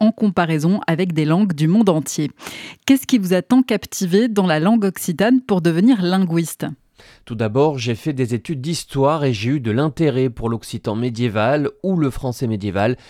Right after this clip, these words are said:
Speaker 2: mais aussi pour le plurilinguisme qu'il pouvait y avoir à cette époque. Par exemple, dans une ville comme Avignon, du temps du pape, on trouvait toutes les langues du monde. Le goût pour l'occitan, je l'avais déjà car il me vient de famille, de mes grands-parents dans le Tarn.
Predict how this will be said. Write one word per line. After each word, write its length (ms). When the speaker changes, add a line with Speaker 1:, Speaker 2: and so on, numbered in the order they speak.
Speaker 2:
mais 140
aussi 240
pour 220
le 120
plurilinguisme 1160
qu'il 240
pouvait 320
y 60
avoir 260
à 60
cette 200
époque. 380
Par 160
exemple, 460
dans 160
une 200
ville 300
comme 320
Avignon, 560
du 180
temps 160
du 140
pape, 340
on 100
trouvait 380
toutes 380
les 120
langues 360
du 200
monde. 340
Le 140
goût 180
pour 180
l'occitan, 680
je 160
l'avais 200
déjà 300
car 220
il 120
me 160
vient 240
de 140
famille, 540
de 120
mes 160
grands-parents 500
dans 120
le 100
Tarn. 340